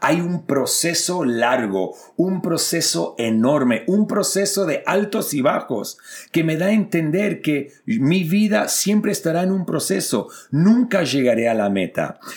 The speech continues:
Mi anhelo no es encontrar la perfección porque jamás la encontraré. Solamente vivió uno que fue perfecto y es Jesús,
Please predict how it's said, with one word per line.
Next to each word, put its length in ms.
Mi 180
anhelo 380
no 100
es 160
encontrar 500
la 160
perfección 800
porque 300
jamás 440
la 120
encontraré. 800
Solamente 760
vivió 440
uno 300
que 100
fue 240
perfecto 580
y 120
es 160
Jesús, 520